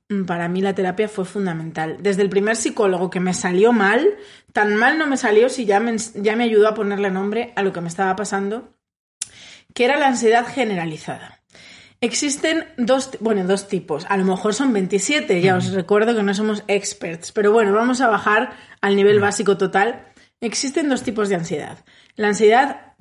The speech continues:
Speaker 1: innata, intrínseca, que todo ser viviente tiene, incluidos los animalitos, no sé, las plantas, no sé, no soy
Speaker 2: Mm.
Speaker 1: vegana.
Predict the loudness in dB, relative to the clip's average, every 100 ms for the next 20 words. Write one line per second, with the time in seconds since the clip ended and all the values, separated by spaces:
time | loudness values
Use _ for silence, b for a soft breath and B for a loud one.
0 | _ 0 0 2 2 0 -2 -6 -8 -4
1 | 0 0 0 0 0 0 -2 0 -2 0
2 | -4 -2 0 2 4 2 2 0 0 2
3 | 4 4 4 4 2 -2 -6 -6 -10 -8
4 | 2 4 4 -2 -8 _ _ _ _ _
5 | -12 -10 -2 0 2 0 -6 -10 -8 -6
6 | -8 -8 -10 -10 -18 B B B B -6
7 | -4 -4 -8 -12 -12 -14 -16 -12 -8 -6
8 | -6 -8 -10 -8 -6 -6 -8 -10